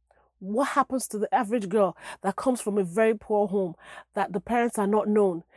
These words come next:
they don't have any connections, they don't have any popular person? What happens to them? What has happened to all the people who've done this to them? Nothing. And if as a society we can't stand for these people and do the needful,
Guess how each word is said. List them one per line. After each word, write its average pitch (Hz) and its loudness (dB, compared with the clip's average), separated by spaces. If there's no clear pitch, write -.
they 214 4
don't 233 6
have 226 0
any 226 -2
connections, 202 -4
they 202 2
don't 233 2
have 220 0
any 220 2
popular 220 0
person? 208 -6
What 254 2
happens 262 2
to 214 -2
them? 202 0
What 285 8
has 233 -2
happened 233 2
to - -4
all 240 0
the 220 -2
people 226 -8
who've 208 -4
done 220 4
this 208 0
to 190 -6
them? 185 0
Nothing. 226 4
And 196 -2
if 208 -6
as 190 0
a 196 0
society 240 0
we 214 0
can't 226 0
stand 214 -2
for 196 -4
these 196 -4
people 208 -2
and 175 -2
do 214 0
the 185 0
needful, 190 -2